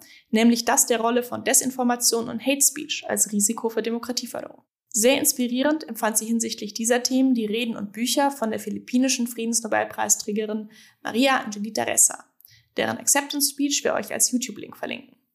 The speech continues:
Und zu guter Letzt hat auch Christian Klatt noch auf ein übergreifendes Thema hingewiesen,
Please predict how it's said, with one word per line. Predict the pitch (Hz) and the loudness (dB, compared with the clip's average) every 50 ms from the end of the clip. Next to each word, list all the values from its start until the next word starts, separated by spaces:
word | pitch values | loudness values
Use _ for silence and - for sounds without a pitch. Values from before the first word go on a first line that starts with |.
| _ _ _ _ _ - - - _ | _ _ _ _ _ -20 -20 -8 _
Und | - 233 | 0 2
zu | 226 240 | 2 4
guter | 226 226 - 220 208 | 2 0 0 0 2
Letzt | 208 247 320 - - - - | 2 2 4 2 0 0 -2
hat | 254 233 | -4 -6
auch | 220 214 | -6 -4
Christian | - - 240 240 - 226 214 208 | -2 0 0 0 0 -2 -2 -4
Klatt | 208 - - 233 254 262 - | -4 -2 0 0 0 0 -2
noch | 247 247 - | -4 -4 -4
auf | - - - | -6 -8 -8
ein | - - | -10 -4
übergreifendes | 254 269 254 247 - - - 233 - 233 233 - | -2 0 0 0 0 -2 -2 -2 0 0 2 2
Thema | - 240 233 220 214 | 2 2 0 0 -2
hingewiesen, | 208 214 214 208 196 196 196 214 220 240 285 277 - | -4 -6 -6 -10 -10 -4 0 2 2 2 2 0 -2